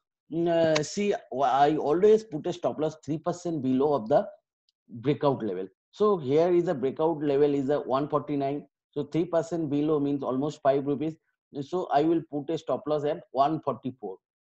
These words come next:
At the obviously weekly closing basis, near about this price, at the weekly closing basis, if it will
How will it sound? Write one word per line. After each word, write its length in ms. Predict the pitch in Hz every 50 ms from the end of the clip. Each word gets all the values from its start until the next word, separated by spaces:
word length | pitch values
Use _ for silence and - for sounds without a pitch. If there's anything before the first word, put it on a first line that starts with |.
| _ -
At 140 | 127 123
the 180 | 139 202 202 - -
obviously 720 | 131 127 135 170 185 175 156 180 190 202 202 202 - - _ _ _
weekly 380 | 151 156 160 156 - 190 202 175
closing 420 | - 147 147 135 120 131 131 127
basis, 440 | 117 107 - - 104 101 104 - _ _ _ _ _ _ _ _ _ _ _ _ _ _ _ _ _ _ _ _ _ _ _ _ -
near 280 | 135 147 156 156 151
about 280 | 147 147 147 147 139 123
this 180 | 135 135 131 -
price, 420 | - - 135 135 175 220 214 - - -
at 160 | 127 127 123
the 140 | 156 165 -
weekly 420 | - 165 202 202 - - 202 220 214
closing 480 | 214 - 165 156 147 143 165 170 175
basis, 420 | 147 143 139 - - 151 156 175 175 175 _ _ _ _ _ _ _ _
if 280 | - 123 165 175 175 -
it 180 | 160 156 156 165
will 300 | 170 170 165 165 165